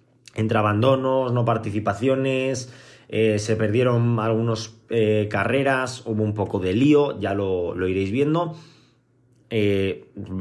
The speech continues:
eh, da igual estos once resultados, ¿vale? Porque se van a tener en cuenta todos los resultados, me refiero. Eh, no es que se vayan a tener en cuenta todos los resultados, pero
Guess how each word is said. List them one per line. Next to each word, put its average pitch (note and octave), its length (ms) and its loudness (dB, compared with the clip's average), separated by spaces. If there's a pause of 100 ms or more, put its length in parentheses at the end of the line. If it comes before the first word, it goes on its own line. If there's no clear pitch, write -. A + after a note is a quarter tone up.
eh, F2 220 -6
da B2 140 2
igual C3+ 480 2
estos A#2+ 280 -4
once A#2 220 0
resultados, A#2 520 0
¿vale? D3 200 0
Porque F#2 220 -6
se F#2+ 120 -6
van G#2+ 200 -2
a G2+ 100 -2
tener G#2+ 220 -2
en G2 80 -4
cuenta A#2+ 560 -2
todos A2+ 260 2
los G2+ 160 0
resultados, G#2 560 -2
me E2+ 100 -8
refiero. G#2+ 460 -2 (560)
Eh, F2+ 260 -6
no F#2 80 -6
es G#2+ 60 -6
que A2 100 -4
se A2 60 -2
vayan A2+ 180 0
a A2 60 0
tener A2 160 -2
en A2 60 -2
cuenta A2 200 0
todos G#2+ 140 2
los G#2+ 100 2
resultados, A2+ 460 -2
pero A#2+ 400 -2